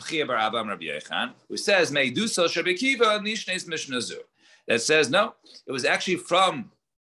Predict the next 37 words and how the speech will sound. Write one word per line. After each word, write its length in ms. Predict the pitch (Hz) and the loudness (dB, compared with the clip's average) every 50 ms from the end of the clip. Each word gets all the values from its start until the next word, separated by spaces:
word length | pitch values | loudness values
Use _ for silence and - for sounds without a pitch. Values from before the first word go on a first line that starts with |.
| _ _ _ _ _ _ _ _ _ _ _ - - 113 - | _ _ _ _ _ _ _ _ _ _ _ -20 -20 -8 -4
based 300 | 135 165 190 185 - 160 | -2 0 0 0 0 0
on 80 | 143 | 0
that 200 | 131 143 165 175 | 2 2 2 2
which 140 | 170 160 - | 0 0 0
Rabbi 200 | 151 147 135 151 | 0 0 0 0
Kiva 520 | - - 233 247 240 196 196 180 175 165 - _ _ _ - | -2 0 0 0 2 4 4 4 4 2 -2 _ _ _ -18
said, 440 | - - 226 214 202 190 156 139 | -6 -2 0 2 2 0 -2 -6
that 240 | 135 170 180 185 190 | -6 -6 -4 -4 -4
which 160 | 185 180 - | -6 -8 -6
the, 160 | 143 156 151 147 | -4 -4 -4 -4
the, 300 | - 147 135 135 143 127 | -2 -4 -4 -2 -2 -2
the, 380 | 135 135 135 131 131 123 98 113 | 0 0 2 2 2 0 -2 -2
that 240 | 120 139 151 151 - | -4 -4 -4 -4 -4
which 240 | 151 151 - - - | -8 -10 -10 -8 -6
the, 320 | 139 139 135 123 117 123 | -4 -2 -2 -2 -2 -2
uh, 140 | 120 120 117 | -2 -2 -2
you 140 | - 127 123 | -4 -4 -4
know, 100 | 123 120 | -2 -2
the, 460 | 113 110 117 117 117 113 113 113 98 95 | 0 0 0 2 2 2 2 0 0 0
the, 320 | 107 107 104 104 101 101 | 0 0 2 2 0 -4
the 80 | 92 104 | -4 -4
Mishnah, 560 | 117 135 139 - - 135 127 120 117 117 117 - _ _ _ _ _ _ - | -4 -2 -2 -4 -2 0 0 2 2 0 0 -4 _ _ _ _ _ _ -2
uh, 340 | - 107 107 104 104 107 104 - - | 2 2 4 4 4 2 0 0 0
uh, 160 | 113 107 107 | -2 -2 -2
taught 280 | - - 127 117 110 | -2 0 0 2 2
over. 280 | 107 101 90 - 65 - | 2 0 0 -4 -10 -14
So 160 | - - - 107 | -12 -10 -4 -2
in 60 | 117 | 0
other 140 | 120 117 117 | 2 2 2
words, 140 | 113 107 | 0 2
that 180 | 98 139 160 175 | 2 2 2 2
which 120 | 180 - | 2 -2
we 60 | 151 135 | -4 -2
say 180 | - 147 139 | 0 0 0
that 180 | 120 110 120 - | 0 -2 -6 -4
Siva 260 | - 156 131 120 123 | -4 -4 -4 -2 -4
is, 180 | 127 120 104 | -4 -4 -4